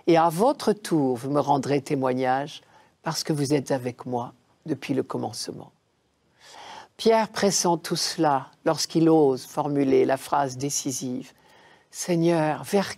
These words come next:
qui pourrions-nous aller ? Tu as les paroles de la vie éternelle. » Désormais, tout homme qui voit le Fils et croit en lui obtient la vie éternelle. Telle est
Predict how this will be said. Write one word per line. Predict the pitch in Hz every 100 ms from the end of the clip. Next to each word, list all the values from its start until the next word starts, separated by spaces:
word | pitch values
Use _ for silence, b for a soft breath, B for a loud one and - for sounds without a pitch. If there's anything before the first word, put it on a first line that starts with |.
| _
qui | - 302 359
pourrions-nous | - 269 226 226 226 233
aller ? | 233 214 214 208 - B B B B
Tu | - 247
as | 277 302
les | 220 160
paroles | - 147 135 135 127
de | 175
la | 139
vie | 135 139
éternelle. » | 139 139 135 127 - - - _ _ _ _ _ b b b b _ _ -
Désormais, | 135 123 127 127 131 139 - _ -
tout | - 262 - -
homme | 143 127 120 110 B B B
qui | 175
voit | 139 185 202
le | 196
Fils | 185 - 196 196 -
et | 170
croit | - - 160 160 143
en | 135
lui | 123 131 147 B B B -
obtient | 190 - - 156 123 139 _ -
la | 151
vie | 127 127
éternelle. | 135 - 127 117 123 - - _ _ _ _ _ _
Telle | 208 170
est | 123